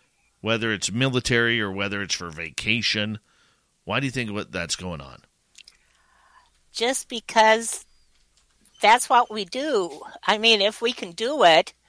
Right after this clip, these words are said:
Speaker 2: we'll come back and examine it. Or, or, you know, why do we set up, uh, military operations in,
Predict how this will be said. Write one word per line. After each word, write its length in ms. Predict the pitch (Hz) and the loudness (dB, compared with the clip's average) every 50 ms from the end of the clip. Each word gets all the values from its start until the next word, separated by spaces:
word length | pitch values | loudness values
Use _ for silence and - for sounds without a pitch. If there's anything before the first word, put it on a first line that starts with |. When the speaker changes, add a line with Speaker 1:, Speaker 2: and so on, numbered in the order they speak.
| _ _ _ _ _ _ _ _ - | _ _ _ _ _ _ _ _ -4
Speaker 2:
we'll 180 | 185 208 208 | -2 -2 -2
come 260 | - - 233 220 214 | 2 2 0 0 2
back 420 | 196 196 190 190 196 202 214 - - | 6 8 12 12 12 12 10 8 2
and 120 | 190 180 | 0 0
examine 680 | 180 180 180 175 - 214 208 214 220 247 240 208 190 | -2 -6 -4 4 8 8 8 10 8 6 2 -2 -2
it. 280 | 170 139 139 143 - 123 135 | 0 0 0 0 -2 -6 -6
Or, 400 | 160 160 160 160 160 160 156 - - | -2 0 2 2 2 2 0 -2 -2
or, 480 | 165 170 160 165 160 156 156 160 156 _ _ _ _ _ _ _ _ _ _ | -2 0 2 2 2 0 -2 -2 -6 _ _ _ _ _ _ _ _ _ _
you 100 | 196 202 | -6 0
know, 220 | 190 165 160 170 _ | 2 2 2 2 _
why 220 | 208 190 196 208 | 6 8 8 8
do 120 | 196 190 | 6 0
we 220 | 185 185 185 185 175 | -10 -8 -6 -6 -4
set 300 | - - 214 196 190 196 | 0 4 4 4 6 6
up, 160 | 185 175 - _ _ | 4 4 4 _ _
uh, 200 | 175 170 165 160 | 0 0 0 -2
military 680 | 165 180 190 196 220 208 - - - 185 180 170 185 180 | -2 -2 0 2 2 2 2 2 0 2 2 4 4 4
operations 800 | 170 180 - _ 185 170 175 180 196 190 - - 175 170 160 - | 4 4 2 _ -6 -4 -2 -2 -2 -4 -8 -10 -12 -12 -8 -6
in, 320 | 175 160 160 156 151 | -6 -6 -6 -10 -14